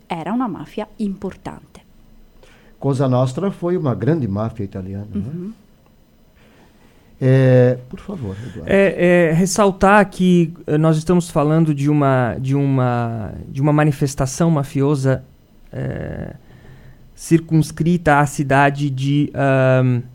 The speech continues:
Speaker 3: Partana.
Speaker 1: Sim.
Speaker 3: E até então se, acreditava-se que era uma, um grupo mafioso de pequena envergadura.
Speaker 2: Hum.
Speaker 3: Foi quando, durante o processo investigativo, durante a produção do livro,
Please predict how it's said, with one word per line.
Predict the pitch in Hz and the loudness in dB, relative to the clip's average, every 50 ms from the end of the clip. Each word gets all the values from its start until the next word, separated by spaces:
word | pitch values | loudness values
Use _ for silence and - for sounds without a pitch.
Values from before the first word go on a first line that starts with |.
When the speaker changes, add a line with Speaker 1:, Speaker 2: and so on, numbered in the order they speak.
| - _ _ _ _ _ _ _ _ _ | -20 _ _ _ _ _ _ _ _ _
Speaker 3:
Partana. | - 156 147 139 131 - 151 135 120 117 113 113 120 123 127 | 2 2 2 2 0 -4 -4 -4 -4 -6 -6 -8 -8 -10 -6
Speaker 1:
Sim. | - - 214 170 - - _ _ _ _ _ - - _ _ - - - _ - - _ _ _ _ _ _ _ _ _ - - - - | -4 -4 -4 -4 -4 -12 _ _ _ _ _ -20 -20 _ _ -20 -20 -20 _ -20 -20 _ _ _ _ _ _ _ _ _ -20 -20 -12 0
Speaker 3:
E | - 160 | 4 6
até | 175 175 170 214 | 6 6 8 6
então | 202 180 185 214 220 240 | 6 6 6 6 4 4
se, | - - | 4 4
acreditava-se | 156 170 - 180 170 156 170 160 - 180 175 190 208 202 202 202 185 | 2 2 4 4 4 4 4 4 6 6 6 6 6 2 0 -2 -2
que | - 151 147 | 2 4 6
era | 151 147 156 170 175 | 6 6 6 6 6
uma, | 175 160 156 156 160 165 170 170 160 147 135 127 120 113 143 147 131 - - - - - - - - - - - - - - | 6 4 4 2 2 2 2 4 2 2 0 0 -2 -4 -6 -10 -14 -18 -20 -20 -20 -20 -20 -20 -20 -20 -20 -20 -12 -4 0
um | 269 233 | 2 2
grupo | 165 151 170 170 185 175 | 4 4 2 2 2 2
mafioso | 160 156 156 160 - 147 139 139 143 135 127 139 147 151 - - - - - - - - | 2 0 0 0 2 2 4 4 4 4 2 2 2 2 0 -2 -8 -20 -20 -20 -18 -10
de | - 139 147 | -4 -2 2
pequena | 131 - - - - 160 139 135 | 2 2 2 4 4 6 6 8
envergadura. | 135 123 131 123 120 123 120 117 117 123 120 117 117 127 - - | 6 6 6 4 4 4 2 2 2 -4 -6 -6 -6 -8 -10 -10
Speaker 2:
Hum. | 110 101 95 87 85 80 78 78 78 82 85 87 - - - - - - - - - | -10 -8 -8 -10 -10 -12 -14 -14 -14 -16 -16 -16 -18 -20 -20 -20 -20 -20 -20 -20 -20
Speaker 3:
Foi | - - - 233 247 | -6 4 6 6 6
quando, | - - 226 196 180 165 165 | 8 8 8 8 8 8 6
durante | 143 160 160 190 214 233 226 - | 4 6 6 8 6 6 4 2
o | 220 | 0
processo | 175 190 196 175 - 185 175 - 180 | 2 2 2 4 4 2 4 4 4
investigativo, | 170 156 165 160 165 156 147 143 160 156 - - 147 143 139 131 123 135 143 165 170 - - - - - - | 4 4 4 2 0 -2 0 0 0 0 -2 -2 0 0 0 0 2 2 2 2 0 -2 -6 -12 -16 -14 -10
durante | 123 127 131 147 175 170 170 | -4 0 4 4 4 4 2
a | |
produção | 165 160 151 139 131 - - 139 | 0 0 0 -2 -2 -2 -2 -2
do | 139 147 175 | 0 0 0
livro, | 170 151 147 156 143 147 160 190 202 | 2 4 4 2 2 2 -2 -4 -6